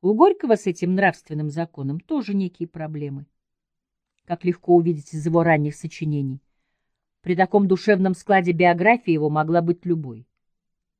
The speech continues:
Люди подобного типа рождаются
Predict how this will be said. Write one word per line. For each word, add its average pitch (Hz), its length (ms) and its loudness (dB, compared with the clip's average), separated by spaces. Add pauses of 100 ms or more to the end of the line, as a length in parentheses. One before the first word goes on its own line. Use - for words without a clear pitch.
(280)
Люди 226 360 2
подобного 180 580 2
типа 208 300 -4
рождаются 165 680 0